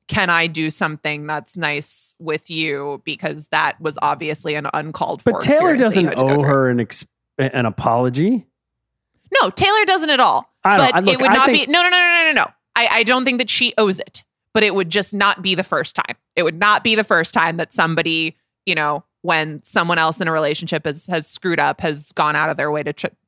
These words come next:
Speaker 1: to try to fix it.
Speaker 2: Yeah.
Speaker 1: Also, Ice Spice makes a hell of a lot of sense for this song.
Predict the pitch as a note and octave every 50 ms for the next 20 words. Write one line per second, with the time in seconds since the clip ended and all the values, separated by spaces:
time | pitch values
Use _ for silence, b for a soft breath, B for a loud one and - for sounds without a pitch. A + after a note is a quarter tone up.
0 | _ _ - G3 E3 - E3 D3 C#3 C3+ C3+ - - - - - - - - _
1 | _ _ _ _ _ _ _ _ _ _ - - - D5 E5 - - - B3 A3
2 | F#3+ - - - - _ - - C#5+ - - - - D5 D5 - - G4+ G4 G4
3 | - - A#3+ A3+ - - B3 D4+ D4 C#4+ C4 B3 A3+ A3 G#3 G3 F#3 - - A3
4 | F#3+ F#3 D#3+ - - - F3+ F3 D#3 - - - G3 D#3+ -